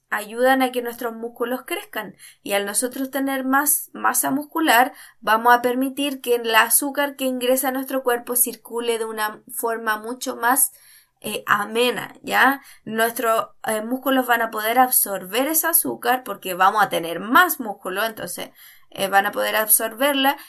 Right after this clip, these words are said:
y ya el azúcar no va a andar circulando ahí, eh, enfermándonos, no. Así que de verdad que recomiendo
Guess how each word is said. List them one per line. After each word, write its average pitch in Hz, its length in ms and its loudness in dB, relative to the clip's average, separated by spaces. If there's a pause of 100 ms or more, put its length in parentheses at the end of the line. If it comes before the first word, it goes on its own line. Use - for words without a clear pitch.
(200)
y 311 240 2
ya 294 140 4
el 294 40 2
azúcar 277 320 2
no 254 100 4
va 226 60 4
a 202 40 2
andar - 200 -2
circulando 226 600 -2
ahí, 233 240 0
eh, 220 320 -2
enfermándonos, 190 880 -8
no. - 300 -12 (180)
Así - 320 -6
que 214 260 -6 (260)
de 202 120 -6
verdad 202 180 -2
que 247 80 -2
recomiendo 254 680 -2